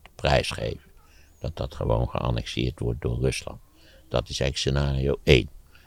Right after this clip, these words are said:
Dat is het scenario wat Kissinger verdedigde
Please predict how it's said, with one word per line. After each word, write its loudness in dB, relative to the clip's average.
Dat 0
is -4
het -4
scenario 8
wat 4
Kissinger 6
verdedigde 8